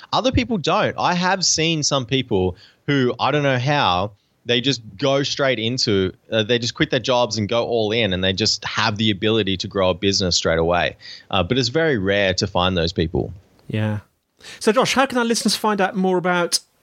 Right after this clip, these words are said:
Speaker 2: you, uh, more about Screw the Nine-to-five? And, uh, don't forget to mention your podcast as well, 'cause you've got a podcast as well, haven't you?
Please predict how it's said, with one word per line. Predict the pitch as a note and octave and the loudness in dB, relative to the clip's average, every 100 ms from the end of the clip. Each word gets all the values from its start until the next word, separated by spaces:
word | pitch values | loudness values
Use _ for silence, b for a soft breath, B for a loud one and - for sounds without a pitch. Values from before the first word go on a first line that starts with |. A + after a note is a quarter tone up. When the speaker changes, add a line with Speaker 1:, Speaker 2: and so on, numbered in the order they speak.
| - | -12
Speaker 2:
you, | C3+ D#3+ D3 B2 B2+ G#3 A3+ | -4 0 2 2 2 0 -2
uh, | - C#3+ C#3 C#3 | 0 2 2 2
more | D3+ E3 | 2 0
about | D3+ F3 | 0 -2
Screw | - F#3 | 0 0
the | E3 | 2
Nine-to-five? | E3+ D#3+ E3+ E3+ F3+ G3 B B B F3 | 0 0 0 2 2 0 B B B 0
And, | F3+ F3 F#3 | 2 2 2
uh, | F3+ | 0
don't | D#3+ A3 | 0 -2
forget | G#3+ G#3+ | 0 -2
to | G3 | 0
mention | G#3 G3+ | 0 0
your | G3+ | 0
podcast | A#3+ A#3+ C3+ B2 | 0 0 0 0
as | C#3+ | 0
well, | F#3+ | 0
'cause | B2 C#3 | 0 -2
you've | D#3 | 0
got | F#3 | 0
a | |
podcast | - G#3+ - C3 | 0 -4 -2 -4
as | C#3+ | 0
well, | F#3+ D3+ | 0 0
haven't | D#3+ | 0
you? | B2+ | -2